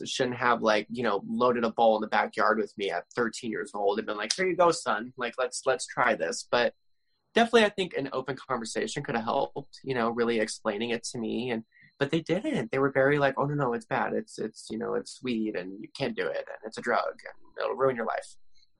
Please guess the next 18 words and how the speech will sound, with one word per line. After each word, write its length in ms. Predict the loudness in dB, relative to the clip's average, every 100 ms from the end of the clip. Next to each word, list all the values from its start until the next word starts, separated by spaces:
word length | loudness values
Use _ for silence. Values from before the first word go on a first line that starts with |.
| _ _ _ -4
And 60 |
I'm 60 | -4
just 120 | -2
like, 120 | -6 -6
"Ooh, 80 | -8
I 60 |
wanna 180 | -6 -6
try 300 | -6 -8 -8
it." 540 | -10 -2 2 6 6
<laughs> 0 |
You 120 | 6 6
know, 400 | 4 6 4 6
like, 240 | 2 4
I 80 | 4
don't 160 | 6 6
know. 160 | 4
It 120 | 4
just, 220 | 2 0